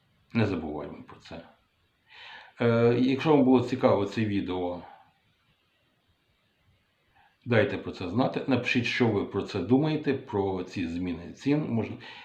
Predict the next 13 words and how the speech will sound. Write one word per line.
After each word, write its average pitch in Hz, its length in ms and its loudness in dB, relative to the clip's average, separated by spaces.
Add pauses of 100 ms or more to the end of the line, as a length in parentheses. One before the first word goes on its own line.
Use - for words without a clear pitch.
(180)
можливо, 113 460 4
в 101 120 -4
вашому 110 400 2
місті 110 320 0
воно 98 400 -2
якось 98 380 -4
відрізняється. 101 960 -2 (1900)
Е, 120 140 -4
поставте 120 580 2
вподобайку, 101 920 0
е, 98 300 -4
цьому 95 280 -4
відео 160 520 0